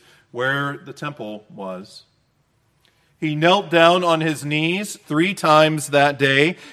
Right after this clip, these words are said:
and prayed and gave thanks before his God, as was his custom since early days." And so David, too, was resolved to come in God's mercy,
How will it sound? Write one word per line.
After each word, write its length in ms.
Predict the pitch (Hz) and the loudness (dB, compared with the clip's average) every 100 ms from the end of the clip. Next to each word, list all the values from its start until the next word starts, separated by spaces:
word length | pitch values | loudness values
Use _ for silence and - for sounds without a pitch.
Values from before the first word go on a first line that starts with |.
| - | -2
and 240 | 143 135 | -2 -2
prayed 500 | - 156 156 165 196 | 0 6 6 6 2
and 220 | 196 147 | -2 -4
gave 300 | 131 151 175 | 2 2 2
thanks 420 | - 160 160 185 - | 0 2 4 2 -6
before 420 | 160 - 165 160 | -6 -2 0 0
his 200 | 165 135 | 0 -2
God, 440 | 135 123 117 120 - _ _ _ _ _ | 0 2 2 -4 -12 _ _ _ _ _
as 440 | - 139 147 151 143 | -2 4 4 4 -2
was 340 | 135 139 131 | -4 -4 -4
his 200 | 147 135 | -6 -6
custom 680 | - 165 151 - 113 104 101 _ _ _ _ _ | -8 -6 -6 -8 -10 -10 -14 _ _ _ _ _
since 600 | - 135 131 127 - - _ | -10 -8 -6 -8 -14 -18 _
early 380 | 123 123 113 110 | -4 -4 -4 -6
days." 640 | 104 104 95 90 - - - _ _ _ _ _ _ _ _ _ _ _ _ _ _ _ _ _ - | -6 -6 -8 -12 -18 -20 -20 _ _ _ _ _ _ _ _ _ _ _ _ _ _ _ _ _ -4
And 140 | 160 | 0
so 180 | - 214 | 4 4
David, 600 | 165 196 285 226 139 101 | 4 2 2 2 -2 -4
too, 260 | - 233 | -6 -4
was 320 | 196 147 143 143 | 0 2 0 -2
resolved 640 | 151 131 156 156 139 - | -2 4 6 6 4 -2
to 100 | 143 | -12
come 420 | - 165 165 160 | -4 -2 -2 -4
in 160 | 156 143 | -8 -6
God's 380 | 139 135 135 120 | -4 -4 -6 -10
mercy, 500 | 127 127 - 104 | -10 -10 -12 -16